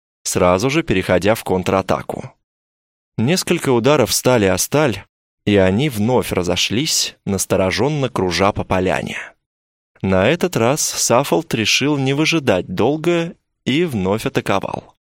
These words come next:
Серией быстрых ударов он оттеснил герцога к краю поляны, усмехнулся, отошёл на середину,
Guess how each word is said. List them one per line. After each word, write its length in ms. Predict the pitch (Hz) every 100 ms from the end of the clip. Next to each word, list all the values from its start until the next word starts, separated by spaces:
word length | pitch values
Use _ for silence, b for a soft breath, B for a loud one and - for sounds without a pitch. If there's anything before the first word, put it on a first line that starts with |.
| _ _ _ _
Серией 500 | - - 190 180 151
быстрых 400 | 120 147 127 110
ударов 460 | 113 147 151 117 -
он 180 | 135 127
оттеснил 580 | - 117 - 135 143
герцога 500 | 95 113 117 110 95
к 80 | 95
краю 340 | - 110 95 87
поляны, 720 | 92 92 135 165 147 113 107 _ _ _ _ -
усмехнулся, 960 | 175 107 101 107 151 160 - 139 131 - _ _ _ _
отошёл 560 | 104 - 90 - 139 156
на 120 | 101
середину, 840 | - 90 90 87 139 151 139 139